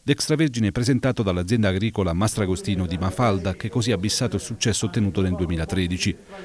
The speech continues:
Per la categoria fruttato medio, l'extravergine presentato dall'azienda Mori di Passarelli Giovanni, proveniente da Mirabello Sannitico. Nella categoria fruttato leggero, avere la meglio è stato l'olio prodotto dall'azienda agricola Tamaro Giorgio di Colle Torto.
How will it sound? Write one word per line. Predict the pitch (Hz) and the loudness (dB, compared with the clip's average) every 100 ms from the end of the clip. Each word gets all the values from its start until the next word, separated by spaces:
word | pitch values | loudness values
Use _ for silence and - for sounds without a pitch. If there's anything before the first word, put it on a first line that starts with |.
| - | -2
Per | 156 | 2
la | 135 131 | 4 4
categoria | 160 160 135 123 92 | 4 4 4 4 2
fruttato | - - 113 101 | 2 -2 -2 0
medio, | 87 78 82 104 | 0 0 -2 0
l'extravergine | 120 127 - 147 147 117 104 | -2 0 0 2 2 0 0
presentato | 110 110 127 139 110 | 0 0 2 0 0
dall'azienda | 98 98 98 113 98 | 0 2 2 2 2
Mori | 110 135 120 120 | 4 4 2 0
di | 113 113 | -2 0
Passarelli | 127 120 120 117 120 | 0 0 2 2 2
Giovanni, | 113 104 78 73 82 - - - | 2 0 0 -2 -4 -8 -14 -4
proveniente | 160 139 101 101 110 | 4 4 6 2 0
da | 98 95 127 | 0 -2 2
Mirabello | 127 135 87 92 | 4 4 2 0
Sannitico. | 107 113 73 - - 69 62 - - 180 - | 0 0 -2 -6 -10 -12 -12 -16 -18 -16 -4
Nella | - 160 | 4 4
categoria | 139 139 131 127 110 | 4 2 2 2 2
fruttato | 104 104 101 | 2 0 0
leggero, | 90 82 101 98 82 | 0 0 0 0 0
avere | 82 90 | -2 -2
la | 85 | -2
meglio | 90 87 | -2 -2
è | |
stato | 85 101 98 90 | -4 -4 -4 0
l'olio | 120 113 | 2 2
prodotto | 90 92 98 95 | 0 -2 -2 -2
dall'azienda | 85 82 95 87 | -4 -2 -2 -2
agricola | 85 92 92 85 | -2 -2 -2 -2
Tamaro | 95 90 87 | 0 0 0
Giorgio | 85 90 82 | 0 -2 -2
di | 82 | -4
Colle | - 85 85 | -4 -4 0
Torto. | 120 101 - | 2 2 -2